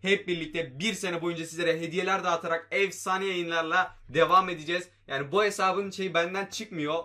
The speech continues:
O be-, aslında hesap artık benim olduğu için benden de çıkıyor gibi oluyor bu arada. Ee, bu tahminleri falan da siz yaparsınız hadi. Bir Haziran, aa, gerçi ben yapayım değil mi? Dur.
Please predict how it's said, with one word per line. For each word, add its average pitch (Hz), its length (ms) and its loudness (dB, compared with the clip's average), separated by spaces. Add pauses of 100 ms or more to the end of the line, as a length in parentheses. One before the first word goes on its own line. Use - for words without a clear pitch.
O 170 180 0
be-, 170 140 0
aslında 190 300 -4
hesap 220 220 -4
artık 202 280 -4
benim 196 200 -6
olduğu 214 180 -4
için 185 180 -8
benden 196 260 -6
de 185 80 -14
çıkıyor - 300 -10
gibi 131 160 -10
oluyor 113 240 -8
bu 117 100 -6
arada. 190 280 -4 (380)
Ee, 135 180 -6
bu 175 80 -8
tahminleri 202 360 -4
falan 196 300 -4
da 214 40 -12
siz 165 180 -12
yaparsınız 143 480 -2
hadi. 123 220 -2
Bir 147 60 -2
Haziran, 151 380 -2
aa, 139 360 2
gerçi 139 300 -4
ben 139 100 -2
yapayım 135 400 -8
değil 139 100 -10
mi? 117 100 -6
Dur. 113 80 -8